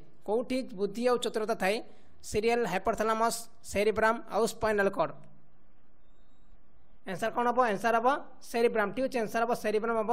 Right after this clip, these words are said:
ରାଇଟ୍ ଆନ୍ସର। ଆନ୍ସର ହବ ସି। ନେକ୍ସଟ କ୍ୱେଶ୍ଚନ, ଦ ଆମାଉଣ୍ଟ ଅଫ୍ ଗ୍ଲୁକୋଜ୍ ଇନ୍ ଦ ବ୍ଲଡ୍ ରିମେନ୍ସ କଣ୍ଟ୍ରୋଲ। କ୍ୱେଶ୍ଚନ କ'ଣ ଦେଇଛି? ରକ୍ତରେ ଗ୍ଲୁକୋଜ୍ ମାତ୍ରା କାହା ପାଇଁ ନିୟନ୍ତ୍ରିତ ହୋଇଥାଏ? ଗ୍ଲୁ-, ଯୋଉ ରକ୍ତରେ ଗ୍ଲୁ-, ଗ୍ଲୁକୋଜ୍ କାହା ପାଇଁ ନିୟନ୍ତ୍ରିତ ହୋଇଥାଏ?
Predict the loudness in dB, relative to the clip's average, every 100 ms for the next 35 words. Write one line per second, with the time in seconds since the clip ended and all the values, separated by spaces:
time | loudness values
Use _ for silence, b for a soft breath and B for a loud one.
0 | 2 0 0 -2 0 0 0 0 0 0
1 | -2 -4 -4 -8 -12 -12 -8 0 0 2
2 | 0 2 0 -2 B B 6 8 8 8
3 | 8 6 8 10 10 8 4 4 8 10
4 | 10 8 6 6 4 4 4 8 6 6
5 | 0 -12 -12 -12 -12 -12 -10 -4 -2 0
6 | 4 8 8 8 4 4 0 -12 -12 -12
7 | 2 4 6 6 8 8 10 10 8 4
8 | 2 6 4 6 8 8 8 6 6 6
9 | 8 8 8 4 4 -6 -10 -10 -10 -10
10 | -10 -10 -10 -6 -2 0 0 2 6 6
11 | 4 0 2 4 4 4 0 -2 -6 -10
12 | -12 -6 0 2 4 4 4 2 4 4
13 | 4 2 4 2 4 2